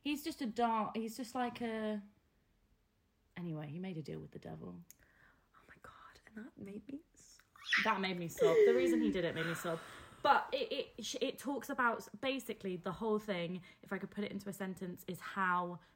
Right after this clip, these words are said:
Speaker 1: people leave their mark, and it might not just be by someone remembering who they are, but the impact they have on others.
Speaker 2: S-,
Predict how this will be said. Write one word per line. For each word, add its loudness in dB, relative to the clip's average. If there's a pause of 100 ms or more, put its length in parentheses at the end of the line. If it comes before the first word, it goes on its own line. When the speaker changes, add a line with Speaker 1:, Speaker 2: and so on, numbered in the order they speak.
Speaker 1:
people -6
leave -4
their -4
mark, -4
and -6
it -8
might -4
not -6
just -10
be -6
by -4
someone -8
remembering -6
who -6
they -4
are, -2
but -10
the -4
impact -6
they -4
have -6
on -6
others. -12 (920)
Speaker 2:
S-, -16